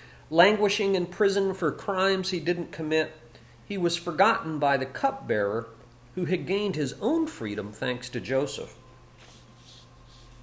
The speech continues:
As this, as history unfolded, though, roles were reversed. Joseph's brothers and families were demoted to beggars in a famine,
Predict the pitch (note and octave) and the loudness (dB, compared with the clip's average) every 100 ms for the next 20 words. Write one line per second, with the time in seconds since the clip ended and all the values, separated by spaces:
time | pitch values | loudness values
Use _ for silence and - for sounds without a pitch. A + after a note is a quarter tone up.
0 | - - - - - - - - - - | -20 -20 -20 -20 -20 -20 -20 -20 -20 -20
1 | - - - - - - - - C#4 C4+ | -20 -20 -20 -20 -20 -20 -20 2 4 10
2 | G4 - - - G#3 G#3 - F4+ - B3 | 10 10 -2 6 6 6 4 2 2 2
3 | G3 F3+ E3 - G#3 F#3+ C3 A2 G#2 G#2 | 6 6 4 2 2 2 0 2 2 0
4 | - - - C#3+ F3 G#3+ A#3 A3+ - F3 | -2 -16 -10 2 6 8 8 4 0 -2
5 | F3 D3+ C3 C#3 F#2+ - - - - - | 0 0 2 2 2 -4 -10 -14 -20 -20
6 | - - - - - - - D3 A3+ C4+ | -20 -20 -20 -20 -20 -20 -12 8 8 8
7 | F#3+ C#3+ C3 F#3+ A3+ E3 C#3+ C3+ A#2+ G3+ | 2 -2 0 2 4 2 0 -4 -4 -2
8 | G#3+ F3+ C3+ B2 C#3+ C3+ C#3 C#3+ F3+ F3+ | 0 0 -2 -2 -4 -2 -4 0 0 2
9 | D3+ - B2+ A2 E3+ F3 A#2+ G#2 B2 B2+ | -2 -4 -6 2 2 4 0 -2 -2 -2
10 | A#2+ D3+ D3+ C3+ F2 | -2 -2 -2 -2 -6